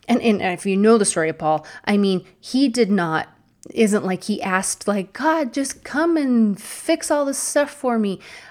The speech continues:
Uh, he recognized the fact that by following Christ,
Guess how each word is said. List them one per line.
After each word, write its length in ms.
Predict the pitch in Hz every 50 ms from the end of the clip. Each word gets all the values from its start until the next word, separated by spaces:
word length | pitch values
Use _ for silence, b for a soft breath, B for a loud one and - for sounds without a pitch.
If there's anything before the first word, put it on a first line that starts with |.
| B B
Uh, 240 | 202 196 190 165 - - _ _ _ - -
he 220 | - - 269 302
recognized 800 | 277 254 269 285 294 294 302 262 226 220 208 196 190 190 180 -
the 100 | 202 185
fact 380 | - - 180 180 185 185 -
that 320 | 196 185 190 175 - - - B B B B B B
by 180 | 185 196 190 196
following 800 | 185 - - 226 220 233 247 226 202 185 175 175 170 170 165 _ _
Christ, 680 | - - - 185 170 165 160 156 - - - - - -